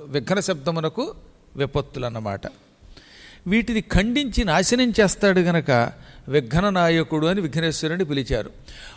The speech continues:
హఠాత్తుగా వచ్చి పడే ఈ భయంకరమైన ఆపదలన్నిటినీ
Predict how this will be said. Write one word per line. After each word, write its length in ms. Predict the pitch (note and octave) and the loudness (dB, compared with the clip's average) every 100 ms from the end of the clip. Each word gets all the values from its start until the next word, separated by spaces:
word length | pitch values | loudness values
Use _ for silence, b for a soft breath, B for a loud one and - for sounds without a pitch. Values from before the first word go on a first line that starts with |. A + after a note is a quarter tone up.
| B | B
హఠాత్తుగా 840 | D3 G3 B3+ - - - B3+ B3 | -2 4 4 2 -4 -4 4 6
వచ్చి 340 | A#3 A3 - | 6 4 2
పడే 280 | G3+ G#3+ G#3 | 4 6 6
ఈ 240 | G#3 G3+ G3 | 6 2 2
భయంకరమైన 840 | D#3 F3+ A#3+ A#3 A3+ G#3+ G3+ G3 | 6 6 6 2 2 2 2 2
ఆపదలన్నిటినీ 1300 | D#3+ D#3+ G#3 A#3 A3 G#3 G3 G3 G3+ G3 F#3+ F3+ E3+ | 4 4 4 4 4 4 4 2 2 2 4 2 0